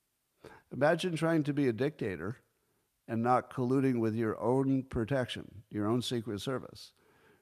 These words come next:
who are dedicated probably to prevent you from being a dictator. <laughs>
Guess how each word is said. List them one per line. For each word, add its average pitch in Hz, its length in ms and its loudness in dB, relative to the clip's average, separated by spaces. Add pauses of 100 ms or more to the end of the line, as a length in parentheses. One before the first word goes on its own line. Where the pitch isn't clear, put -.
(120)
who 147 140 2
are 131 140 6
dedicated 120 840 4 (380)
probably 123 520 2
to 117 140 -4
prevent 117 400 -2
you 120 160 -2
from 117 220 -4
being 131 240 0
a 139 60 0
dictator. 127 580 -6 (220)
<laughs> 135 80 -4